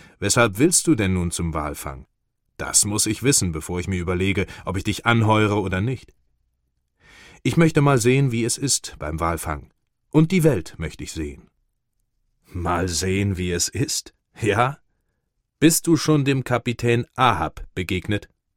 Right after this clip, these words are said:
»Kapitän Ahab? Wer ist das, Sir?« »Dacht ich's mir doch. Er ist hier der Kapitän.«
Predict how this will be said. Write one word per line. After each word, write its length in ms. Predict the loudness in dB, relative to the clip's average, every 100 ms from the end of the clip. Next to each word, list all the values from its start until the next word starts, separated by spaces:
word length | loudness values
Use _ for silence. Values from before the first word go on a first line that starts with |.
| _ _ _ _ _ _
»Kapitän 440 | -8 -8 -6 -8 -10
Ahab? 380 | -8 -10 -10 -18 _ _ _ _ _
Wer 120 | -2
ist 160 | 0 0
das, 160 | -4 -2
Sir?« 280 | -6 -8 _ _ _ _ _ _ _ -4
»Dacht 320 | -2 -2 -6
ich's 200 | -10 -6
mir 120 | -6
doch. 280 | -8 -10 -14 _ _ _ _ _
Er 380 | 4 6 4 0 -6
ist 220 | -4 0
hier 140 | 2 2
der 100 | 2
Kapitän.« 600 | 0 -2 -4 -6 -8